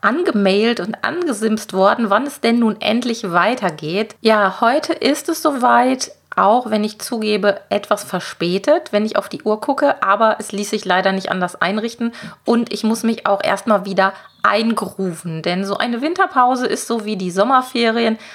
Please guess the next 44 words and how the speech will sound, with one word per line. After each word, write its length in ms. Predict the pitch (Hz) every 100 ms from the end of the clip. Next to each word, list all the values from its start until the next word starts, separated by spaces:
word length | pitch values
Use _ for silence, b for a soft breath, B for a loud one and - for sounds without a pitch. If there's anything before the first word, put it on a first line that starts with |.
| B
Wenn 120 | - 220
man 160 | 202
dann 100 | 214
das 140 | 220 -
erste 320 | 208 220 226
Mal 180 | 202 196
wieder 200 | 190 185
zur 160 | 160
Schule 280 | - 254 233
gehen 260 | 196 202 202
muss, 280 | 202 196 - B B
dann, 420 | 196 190 185 185 170
äh, 280 | 170 170 175 B -
ja, 260 | 202 165
dann 200 | 160 185
hat 160 | 214 233
man 120 | 214
das 140 | 202
eine 240 | - 202 226
oder 200 | 226 190
andere 280 | 226 240 220
wieder 180 | 226
vergessen 600 | 220 226 208 285 - 277
und 440 | - 214 220 220 - B B -
weiß 320 | 196 208 208
manchmal 360 | 220 220 214 196
<laughs> 0 |
gar 140 | 220
nicht 400 | 185 - - 233
mehr 120 | 208
so 140 | - 220
richtig, 600 | 220 220 - - 226 208
wie 100 | 208
das 220 | 202 208
so 120 | 170
geht. 360 | 160 208 466 - B 269 B
Ähm, 240 | 214 220
aber 160 | - 339
ich 140 | -
gebe 180 | 311 285
mir 80 | 220
Mühe. 180 | 135 - -
Zum 240 | - 339 440 466
Einstieg 840 | 190 269 415 - - 311 320 320